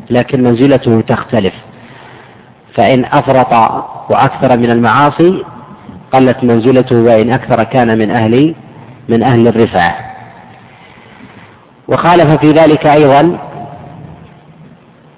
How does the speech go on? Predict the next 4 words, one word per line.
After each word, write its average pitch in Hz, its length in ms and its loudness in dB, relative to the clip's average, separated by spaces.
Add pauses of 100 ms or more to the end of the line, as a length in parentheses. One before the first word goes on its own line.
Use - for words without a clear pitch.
(1600)
الخوارج 156 560 2 (1700)
الذين 143 340 2
قالوا 151 500 2 (2250)
أنه 147 560 2